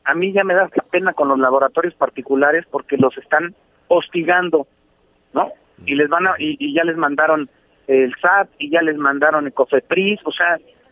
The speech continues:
pues es una política de hostigamiento. Ya, ya les digo, bueno, yo no sé qué está pensando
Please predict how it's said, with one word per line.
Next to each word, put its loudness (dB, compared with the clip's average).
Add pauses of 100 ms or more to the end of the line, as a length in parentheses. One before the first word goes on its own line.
pues -18
es -6
una 4
política 0
de 4
hostigamiento. 0
Ya, 0 (380)
ya 0
les -4
digo, 2
bueno, 0 (960)
yo 2
no -6
sé -4
qué -14
está -4
pensando -2